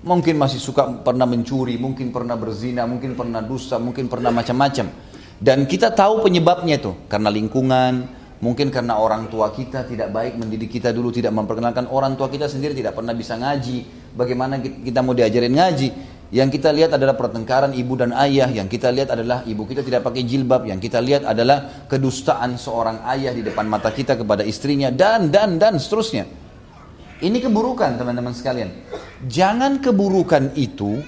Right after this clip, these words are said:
kita wariskan sekarang kepada anak-anak kita. Sambil berkata begini,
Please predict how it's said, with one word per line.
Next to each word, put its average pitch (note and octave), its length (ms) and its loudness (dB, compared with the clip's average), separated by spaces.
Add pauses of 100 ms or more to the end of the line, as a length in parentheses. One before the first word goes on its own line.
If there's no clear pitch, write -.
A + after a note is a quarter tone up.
(520)
kita B3 300 0
wariskan A#3+ 480 2
sekarang B3 320 -2
kepada A3 240 4
anak-anak A3 320 2
kita. G#3+ 220 0 (340)
Sambil G#3+ 240 2
berkata G#3 400 2
begini, D3 240 -6